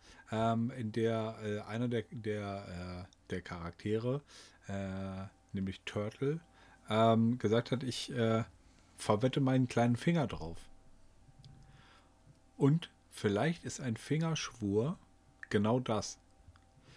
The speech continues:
Und dann habe ich, äh, mich, mich hingesetzt, habe ein bisschen recherchiert, äh, habe Pinky Swear nochmal, äh, noch mal,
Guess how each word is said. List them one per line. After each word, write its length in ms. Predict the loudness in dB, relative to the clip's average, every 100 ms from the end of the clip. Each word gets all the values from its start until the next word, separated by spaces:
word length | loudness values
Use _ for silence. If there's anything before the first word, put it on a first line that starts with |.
| -20 -16 -6
Und 180 | -2 2
dann 220 | 2 2
habe 280 | 2 2 0
ich, 320 | -2 -6 -4
äh, 200 | 0 2
mich, 300 | 2 0 -2 -2
mich 200 | -2 0
hingesetzt, 400 | 0 0 0 -2
habe 200 | -2 0
ein 40 |
bisschen 260 | 0 2 0
recherchiert, 560 | -2 -4 -2 0 0 -2 -14 -12 -8 -2
äh, 140 | 0
habe 360 | 0 2 2 0 -2
Pinky 240 | -4 -4
Swear 280 | -4 -2 0
nochmal, 1160 | 0 0 0 0 0 -2 -6 -6 -4 -4 -4 -6 -12 -20 -10
äh, 40 | -6
noch 180 | -4
mal, 640 | -4 -2 -2 -2 -2 -2